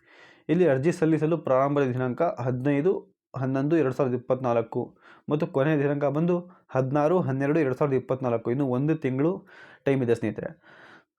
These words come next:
So ಇಲ್ಲಿ ಅರ್ಜಿ ನಮೂನೆ ಪಡೆಯುವ ಹಾಗೂ ಭರ್ತಿ ಮಾಡಿದ ಅರ್ಜಿಗಳನ್ನು ಸಲ್ಲಿಸುವ ಸ್ಥಳ ನಗರಸಭೆ, ಪುರಸಭೆ, ಪಟ್ಟಣ ಪಂಚಾಯಿತಿ ಇಲ್ಲಿ ಪ್ರಮುಖವಾಗಿ ಕಂಡುಬರುತ್ತದೆ ಸ್ನೇಹಿತರೆ. So ಅರ್ಜಿಗಳನ್ನು ನಗರ ಸ್ಥಳೀಯ ಸಭೆ,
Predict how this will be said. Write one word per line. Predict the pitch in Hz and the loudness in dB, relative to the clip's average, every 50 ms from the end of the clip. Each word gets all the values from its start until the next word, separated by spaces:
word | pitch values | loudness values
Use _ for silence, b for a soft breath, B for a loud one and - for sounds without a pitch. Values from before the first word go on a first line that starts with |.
| - | -20
So | - - 214 214 | -4 2 2 4
ಇಲ್ಲಿ | 208 196 202 | 4 4 4
ಅರ್ಜಿ | 175 139 139 131 143 190 | 4 2 2 2 2 2
ನಮೂನೆ | 196 190 185 180 185 185 185 185 | 2 4 4 4 4 4 2 2
ಪಡೆಯುವ | 180 165 165 165 165 175 185 | 2 2 4 4 4 4 2
ಹಾಗೂ | 190 185 - 147 151 151 160 185 | 2 0 0 0 0 0 0 0
ಭರ್ತಿ | 170 143 120 120 123 - - 190 | -2 -2 -2 -4 -4 -2 0 0
ಮಾಡಿದ | 170 160 151 151 151 147 147 | 2 2 2 2 2 2 2
ಅರ್ಜಿಗಳನ್ನು | 175 202 - - 123 127 127 120 156 151 156 147 147 165 180 | 2 0 0 0 -2 -2 0 2 2 4 4 4 2 2 0
ಸಲ್ಲಿಸುವ | 180 185 - 143 147 160 156 156 160 - | -2 0 0 2 2 2 2 2 2 0
ಸ್ಥಳ | - - - 139 135 139 123 | 0 2 2 2 4 4 2
ನಗರಸಭೆ, | 113 117 117 120 135 147 156 151 151 147 151 143 | 2 0 0 0 2 2 2 2 2 0 0 0
ಪುರಸಭೆ, | - 147 139 131 139 139 147 | 0 0 0 0 0 0 0
ಪಟ್ಟಣ | 131 - 131 123 - _ _ - 147 147 139 | 0 0 -2 -2 -6 _ _ -4 -2 -2 0
ಪಂಚಾಯಿತಿ | 139 135 131 135 123 127 117 110 107 107 107 - - - B B B B B B B _ _ _ - - | 0 0 -2 0 2 2 2 2 0 0 -4 -6 -8 -10 B B B B B B B _ _ _ -10 -6
ಇಲ್ಲಿ | 117 131 151 | -4 -4 -4
ಪ್ರಮುಖವಾಗಿ | 156 - 127 120 120 110 - 107 113 135 | -4 -6 -6 -4 -4 -4 -2 -2 -2 -2
ಕಂಡುಬರುತ್ತದೆ | 135 - 117 110 104 107 98 - - - | -2 -4 -4 -2 -2 -2 -2 -4 -6 -10
ಸ್ನೇಹಿತರೆ. | - - - - - - - - B B B B B B B B B B - - - | -10 -10 -10 -8 -6 -6 -6 -6 B B B B B B B B B B -20 -6 -2
So | 190 190 180 180 185 B B B - | 0 0 0 0 -4 B B B -2
ಅರ್ಜಿಗಳನ್ನು | 123 135 151 139 160 196 180 185 185 180 190 190 | 0 0 2 2 0 0 2 2 2 2 2 0
ನಗರ | 175 147 135 151 175 | 0 0 2 2 2
ಸ್ಥಳೀಯ | 170 175 - 170 160 160 170 | 0 2 2 2 2 2 2
ಸಭೆ, | 160 160 156 147 143 - | 2 0 0 0 0 -2